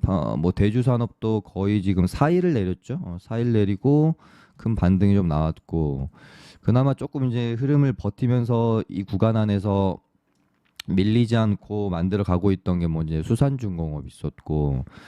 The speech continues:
사조동화원도 일 음봉, 이 음봉, 삼 음봉, 삼 음봉, 어, 떨어지면서 이 구간에서 어떻게 보면 이제 뭐 지쳐서, 어, 털린 개인들도 있을 거고, 버텨서 뭐 어느 정도의 뭐 수익 실현을 한 개인들도 있을 건데,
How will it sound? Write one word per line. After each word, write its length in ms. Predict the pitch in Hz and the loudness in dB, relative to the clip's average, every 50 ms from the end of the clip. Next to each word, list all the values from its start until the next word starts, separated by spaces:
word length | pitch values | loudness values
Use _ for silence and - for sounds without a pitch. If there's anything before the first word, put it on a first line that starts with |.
| - - - - - _ | -20 -20 -20 -20 -20 _
사조동화원도 1300 | - - - 156 170 175 160 165 165 160 156 151 151 151 147 143 143 131 139 139 139 139 139 139 139 139 135 - | -4 -2 -2 0 0 -2 0 0 0 0 0 0 0 0 -2 -4 -4 -4 -4 -4 -2 -2 -2 -2 -2 -2 -4 -2
일 180 | 92 104 107 | -2 0 2
음봉, 280 | 120 117 117 117 113 101 | 2 2 2 2 2 4
이 80 | 92 95 | 4 4
음봉, 220 | 98 98 95 101 | 2 2 2 0
삼 220 | 98 - 113 110 107 | -2 -2 0 0 2
음봉, 640 | 107 107 104 104 98 - - 120 113 117 117 113 104 | 4 4 4 4 2 2 0 2 4 4 4 4 2
삼 260 | - - 139 151 175 | 0 0 0 2 2
음봉, 220 | 180 165 117 90 76 | 2 2 0 -2 -6
어, 280 | 67 71 73 69 65 64 _ _ _ _ _ _ _ - - _ _ | -8 -12 -12 -12 -14 -18 _ _ _ _ _ _ _ -20 -20 _ _
떨어지면서 720 | - 127 127 131 127 120 123 120 113 113 113 160 165 156 | -6 -2 0 0 2 2 2 0 0 0 0 0 0 0
이 140 | - 107 127 | 0 -2 -2
구간에서 800 | 123 - 113 120 131 131 127 123 123 123 123 123 117 110 127 117 | 0 2 2 2 2 2 2 0 -2 -2 -2 -4 -4 -2 -4 -4
어떻게 340 | - 67 85 - - - 110 | -2 -4 -6 -6 -2 -2 2
보면 240 | 98 98 101 101 98 | 4 4 6 6 6
이제 140 | 98 92 92 | 4 4 4
뭐 180 | 87 85 82 | 4 4 2
지쳐서, 640 | - - - - _ - 120 113 110 107 104 113 104 104 98 90 85 73 65 53 65 | 0 -4 -12 -14 _ 0 2 4 4 4 4 2 2 4 4 2 2 0 -2 -4 -4
어, 400 | 80 87 85 82 82 80 80 80 - | -4 -4 -2 -2 -2 -4 -4 -6 -6
털린 440 | - - 175 170 139 117 127 170 180 - 92 | 0 2 2 2 2 0 0 -4 -6 -10 -14
개인들도 500 | - - 92 95 95 92 92 98 95 90 | -14 -10 -8 -8 -8 -8 -10 -12 -10 -8
있을 260 | 85 80 - - 104 104 | -8 -8 -4 0 -2 -2
거고, 600 | - - 90 85 - - 135 147 147 147 147 - | 0 0 -2 -2 2 2 2 4 4 2 0 -2
버텨서 640 | - - 90 - _ - 101 98 - 135 151 175 202 _ _ - - - - - _ _ | -4 -6 -8 -6 _ -6 -6 -2 0 0 0 0 -2 _ _ -20 -20 -20 -20 -20 _ _
뭐 380 | - 78 82 80 80 80 78 78 | -6 -2 2 2 4 4 4 2
어느 140 | 87 87 | 2 2
정도의 320 | 85 90 90 90 85 80 78 | 2 2 2 4 2 2 2
뭐 300 | 80 78 78 76 71 71 | 2 0 2 2 0 -2
수익 200 | - - 117 117 | 0 -2 -2 -4
실현을 320 | - - 98 107 101 104 | -2 -4 -4 -2 0 0
한 220 | 120 127 120 95 - | 0 0 0 -2 -2
개인들도 420 | - 95 95 98 98 98 98 92 92 | 0 0 2 2 0 -2 0 0 0
있을 220 | 95 - - 123 | 0 0 -4 -6
건데, 460 | - - 101 90 95 98 135 117 95 | -4 -2 0 0 2 2 2 0 0